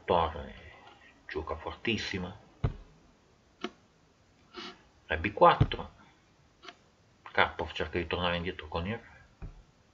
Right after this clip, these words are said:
A sei, spaventoso Korchnoi. Adesso il suo re è fortissimo.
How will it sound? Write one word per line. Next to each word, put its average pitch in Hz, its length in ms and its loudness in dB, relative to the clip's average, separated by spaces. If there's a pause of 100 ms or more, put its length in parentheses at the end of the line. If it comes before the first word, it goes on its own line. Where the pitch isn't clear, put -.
(920)
A 98 280 12
sei, 92 540 8 (2250)
spaventoso 82 720 0
Korchnoi. 78 600 0 (3500)
Adesso - 400 -6
il - 120 -10
suo 78 160 -8
re 76 320 -6
è - 60 -12
fortissimo. - 800 -10